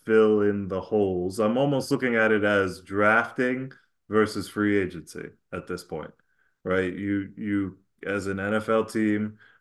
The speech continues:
most of the positions, especially the higher the value, you need to be filling out in the draft, and you can fill in the holes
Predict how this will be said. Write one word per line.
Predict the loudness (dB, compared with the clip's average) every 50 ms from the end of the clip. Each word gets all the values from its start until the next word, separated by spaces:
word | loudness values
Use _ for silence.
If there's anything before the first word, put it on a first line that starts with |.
| _ _ -10
most | -8 -6 -4 0 4 4 4 4 4 0 -4 -10 -12 -14 -12 -8
of | -2 0 2 4 4 4 2 0 -4 -10 -18 -20 _ _ _ -20 -14
the | -4 -2 -2 -2
positions, | -2 -2 -4 -4 -2 0 -2 -2 -2 -4 -4 -2 -4 -4 -6
especially | -6 -8 -8 -4 -2 -2 -2 -2 -2 -6 -6
the | -4 -4 -2
higher | 0 2 2 4 4 2
the | 0 -2 -2
value, | 0 2 2 4 2 2 0 -2 -4 -6 -6 -8 -12 _ _ _ _ _ _ _
you | -2 0 0 0
need | 2 2 0 -2 -2
to | -4 -6
be | -2 -2 -2 -2
filling | 0 2 2 2 2 0 0 0
out | 0 0 0 -2 -4 -6
in | -8 -6 -6 -4 -4
the | -6
draft, | -4 0 2 2 4 4 2 0 -2 -4 -6 -12 _ _ _ _ _ _ _ _ _ _ -8
and | -4 -2 0
you | 0 -2
can | -2 -2 -4 -6
fill | -6 -4 -2 0 2 4 6 4 4
in | 2 0
the | -2 -6
holes | -6 0 2 4 6 6 6 4 2 0 -4 -6 -8 -12 -20 -20